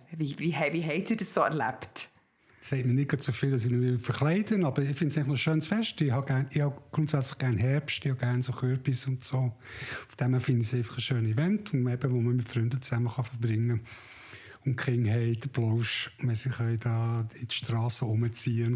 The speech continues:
Speaker 2: bisschen für sich selber sein, <laughs> auf Abenteuer gehen. Finde ich in dem Sinne ein coo-, ein cooles Fest für, für, für Kinder und Freunde.
Speaker 1: Und wie viel habt ihr selber über den Brauchtum gewusst oder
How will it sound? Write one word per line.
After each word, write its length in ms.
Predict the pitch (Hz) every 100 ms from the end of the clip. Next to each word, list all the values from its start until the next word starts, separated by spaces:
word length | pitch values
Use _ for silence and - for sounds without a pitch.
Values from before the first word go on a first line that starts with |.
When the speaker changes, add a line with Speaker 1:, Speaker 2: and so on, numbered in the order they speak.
| -
Speaker 2:
bisschen 80 | 113
für 120 | -
sich 180 | 113 123
selber 380 | - 110 117 -
sein, 320 | - 123 110 - - - 180
<laughs> 360 | - - 156
auf 140 | 131 123
Abenteuer 480 | 117 127 131 123 123
gehen. 300 | 117 113 - - - - - - - - - - - -
Finde 240 | - 143
ich 60 | 135
in 40 |
dem 120 | 139 156
Sinne 140 | 139
ein 60 | -
coo-, 240 | 160 123
ein 180 | - -
cooles 240 | - 147 -
Fest 320 | 120 110 -
für, 220 | 113 101 -
für, 160 | - 113 - - - -
für 140 | 143
Kinder 280 | 127 113 110
und 120 | 113
Freunde. 320 | - 113 110 - - - - - -
Speaker 1:
Und 300 | 196 156 -
wie 100 | 175
viel 320 | 160 165 175 -
habt 420 | 135 131 135 -
ihr 180 | 160 -
selber 420 | - 143 160 160
über 160 | 139
den 140 | - 135
Brauchtum 600 | 160 160 - - 147 160
gewusst 340 | - 160 180
oder 180 | 156 160